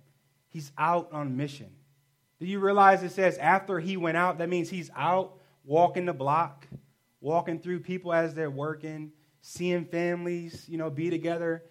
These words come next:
He's out on mission looking to have conversations with people. So he says he went out and he saw the tax collector named Levi sitting at the tax booth, and he said to him,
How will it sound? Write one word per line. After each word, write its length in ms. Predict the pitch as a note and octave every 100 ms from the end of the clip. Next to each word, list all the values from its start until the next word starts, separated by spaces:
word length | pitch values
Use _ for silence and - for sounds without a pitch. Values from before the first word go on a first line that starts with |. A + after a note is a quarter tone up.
| _
He's 180 | - D#3+ -
out 240 | F#3 G#3
on 180 | G3+ F3+
mission 520 | F#3 F3+ E3 D#3 C#3+
looking 560 | E3 E3+ D3+ C3 B2 B2 _ _ _
to 140 | D#3+
have 300 | C#3+ C#3+ C#3
conversations 1080 | C#3 D#3 C#3+ C3+ E3+ D#3+ C#3 C3 B2 A#2+ - _ _ _
with 200 | B2 B2
people. 460 | F3+ E3 - F#2+ A#2+ _ _ _ _ _ _
So 100 | -
he 80 | G3
says 180 | A3 F#3+
he 120 | G3+
went 180 | A3 A#3
out 120 | G#3+
and 80 | G3+
he 60 |
saw 200 | F3+ A3
the 80 | G3+
tax 340 | G3 G#3 G#3 - _
collector 320 | - F3+ F#3 F3
named 260 | E3 D#3
Levi 380 | G3 A3 F3+ D#3+
sitting 420 | C#3 - F#3+ G3
at 300 | E3+ E3+ E3
the 60 | -
tax 340 | - G#3 A3
booth, 280 | - C#3 C3 C3+ _ _ _ -
and 100 | D3+
he 80 |
said 460 | D3 - G3 G#3 G#3
to 100 | G#3+
him, 500 | D#3+ C#3+ C3+ C3+ C3+